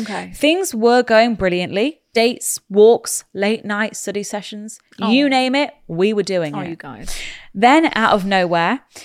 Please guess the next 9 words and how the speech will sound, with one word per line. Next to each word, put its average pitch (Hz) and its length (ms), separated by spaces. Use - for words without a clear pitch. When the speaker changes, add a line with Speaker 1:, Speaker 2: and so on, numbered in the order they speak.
Speaker 2:
he 214 180
falls 196 380
ill 202 240
and 175 160
ends 180 160
up 180 120
in 160 80
hospital." - 600
Whoa. 165 380